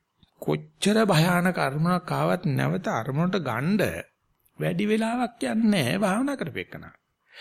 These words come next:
ඒ මොකද එයා දන්නවා අර පව් අරමුණක ඉඳලා ඒක ගැන කතා කර කර තැවි තැවි ඉන්න එක තවත් පව්. එහෙම නැත්නම්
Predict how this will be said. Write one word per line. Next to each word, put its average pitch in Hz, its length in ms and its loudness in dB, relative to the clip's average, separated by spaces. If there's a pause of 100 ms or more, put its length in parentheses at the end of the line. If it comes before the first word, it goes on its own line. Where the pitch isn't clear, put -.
ඒ 185 140 0
මොකද 226 240 2
එයා 214 220 2
දන්නවා 196 500 0
අර 214 120 0 (420)
පව් - 260 0 (120)
අරමුණක 170 460 0
ඉඳලා 175 360 0
ඒක 131 260 -2
ගැන - 200 -2
කතා 85 340 0
කර 175 200 -4
කර 175 160 -4
තැවි 147 260 0
තැවි 170 280 0
ඉන්න 185 140 -2
එක 220 140 -4
තවත් 185 500 0
පව්. 107 200 0 (640)
එහෙම 120 140 -2
නැත්නම් 123 380 -2